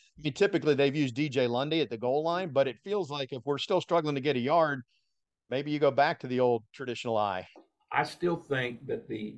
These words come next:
Speaker 2: the Norvell offense works best with two running backs because it's so diverse and so it does so many different things and can keep a defense so off guard. I understand,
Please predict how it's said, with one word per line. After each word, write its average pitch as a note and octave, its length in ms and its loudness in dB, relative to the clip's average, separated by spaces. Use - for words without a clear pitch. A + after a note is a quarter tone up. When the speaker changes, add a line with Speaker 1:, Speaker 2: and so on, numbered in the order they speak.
Speaker 2:
the G2 360 -10
Norvell C3+ 840 0
offense - 840 -6
works B2+ 380 0
best - 600 -4
with A2+ 220 -14
two B2 160 -8
running A2 340 -6
backs - 400 -16
because A#2 320 -2
it's A#2 160 -8
so C3+ 300 0
diverse B2 500 0
and A2 120 -8
so - 140 -6
it - 100 -6
does A2 220 -6
so A#2+ 160 -6
many B2+ 200 -6
different - 360 -6
things A2 320 -8
and A2+ 140 -14
can G#2+ 120 -10
keep - 220 -8
a - 40 -2
defense - 460 -10
so - 200 -2
off - 240 -6
guard. - 240 -10
I A2 60 -2
understand, C#3+ 500 0